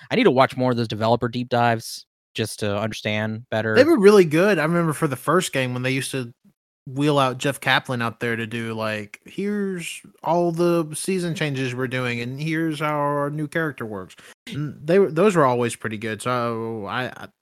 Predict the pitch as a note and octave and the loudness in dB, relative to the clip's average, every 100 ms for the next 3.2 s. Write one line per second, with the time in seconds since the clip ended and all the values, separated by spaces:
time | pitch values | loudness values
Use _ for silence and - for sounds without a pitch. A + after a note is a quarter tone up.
0 | - B2 D3 - D3+ E3 B2 - D3 F3 | -14 -10 -8 -4 0 0 -2 -8 -2 0
1 | D3+ C3 B2 A#2+ C3 A#2+ - C3+ C3 B2+ | 0 -2 -4 -4 -4 -6 -4 -4 -4 -6
2 | A#2+ A2 A2 A#2+ A#2 A2 A2+ G#2+ A2 A2 | -6 -8 -8 -10 -10 -14 -14 -12 -10 -10
3 | G#2 G2+ | -10 -14